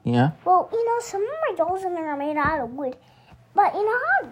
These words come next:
Speaker 2: dolls kinda look like wood?
Speaker 1: Mm-hmm.
Speaker 2: Well, you know, you know.
Speaker 1: And that's how you think Miss Pepper looks?
Speaker 2: Yeah. You know why? It's just because, like, she never talks to us.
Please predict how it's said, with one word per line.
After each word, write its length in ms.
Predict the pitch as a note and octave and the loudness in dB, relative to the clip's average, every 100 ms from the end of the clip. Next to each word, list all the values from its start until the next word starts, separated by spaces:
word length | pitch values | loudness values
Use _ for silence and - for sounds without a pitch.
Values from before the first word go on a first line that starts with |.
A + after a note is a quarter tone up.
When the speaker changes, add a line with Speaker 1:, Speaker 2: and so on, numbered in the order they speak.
| D4+ | 6
Speaker 2:
dolls 280 | F#4 G4+ - | 8 6 0
kinda 400 | G4+ A4 D4 D4 | -4 -2 -2 -6
look 140 | - | 0
like 260 | F4+ F4 - | 2 0 -2
wood? 320 | C4 D#4 F#4+ - - | -2 -2 -4 -8 0
Speaker 1:
Mm-hmm. 300 | A2+ A2+ D3+ | 2 4 2
Speaker 2:
Well, 240 | F#4 G#4 - _ - | 2 -2 -4 _ -10
you 180 | G4+ G#4 | -4 -2
know, 220 | F4 E4+ | -2 -2
you 60 | G4+ | 0
know. 300 | G4+ G4 - | 2 2 2
Speaker 1:
And 140 | - A2+ | 2 4
that's 160 | A#2+ | 4
how 80 | A#2+ | 4
you 140 | A#2 A2 | 4 4
think 180 | B2 | 0
Miss 140 | A2 A2 | 0 0
Pepper 320 | A#2+ A#2 C3+ | 2 2 4
looks? 340 | D3 - - - | 2 0 -8 -8
Speaker 2:
Yeah. 340 | D#4+ D#4+ D#4+ - - | -6 -6 -8 -12 -10
You 240 | F4+ B4+ | -6 -4
know 60 | G4 | -4
why? 480 | B3+ A#3+ C4+ D#4 E4 - _ - _ - | -4 -6 -4 -4 -6 -14 _ -20 _ -4
It's 200 | G4+ G#4 | -4 -4
just 160 | - - | -10 -10
because, 260 | G#4 G4+ | -6 -4
like, 160 | A4 G#4+ | -4 -6
she 140 | - | -8
never 240 | E4 F#4+ B4 B4+ | -10 -8 -6 -8
talks 420 | - A3 B3+ - | -6 -6 -6 -8
to 200 | - - | -18 -2
us. 360 | G4 G#4 - - | 0 0 -2 -20